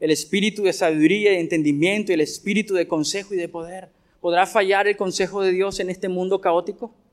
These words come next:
¿Podrá fracasar Dios en darte un consejo pertinente para tu vida?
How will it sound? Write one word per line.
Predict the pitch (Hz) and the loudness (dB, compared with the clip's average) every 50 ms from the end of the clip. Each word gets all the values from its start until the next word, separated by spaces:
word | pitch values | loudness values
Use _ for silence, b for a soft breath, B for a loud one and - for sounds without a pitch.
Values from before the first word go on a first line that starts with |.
| _ _ _ _ _ _ _ _ _ _ _ _ _ _ _ _ _ _ _ _ _ _ _ _ _ _ _ _ _ _ _ _ _ - | _ _ _ _ _ _ _ _ _ _ _ _ _ _ _ _ _ _ _ _ _ _ _ _ _ _ _ _ _ _ _ _ _ 0
¿Podrá | - 202 208 220 233 | 2 4 4 4 4
fracasar | 226 254 240 220 226 208 - - - 202 190 208 214 214 | 4 4 2 4 4 0 -2 2 2 4 6 6 4 2
Dios | 196 208 202 214 208 - | 0 0 0 0 0 -2
en | 220 196 185 | -4 0 2
darte | 190 190 202 196 220 | 2 2 2 2 -2
un | 214 208 | -8 -6
consejo | - 208 185 - - 196 190 196 202 | -6 -6 -6 -4 -6 -6 -4 -4 -6
pertinente | 202 - 196 185 185 - 202 185 180 190 202 196 214 196 | -2 0 -2 0 0 0 2 2 2 0 0 -2 -4 -2
para | 208 196 180 180 | 0 -2 -2 -2
tu | 185 180 165 | -4 -6 -6
vida? | 170 180 185 196 196 196 | -6 -6 -6 -8 -8 -12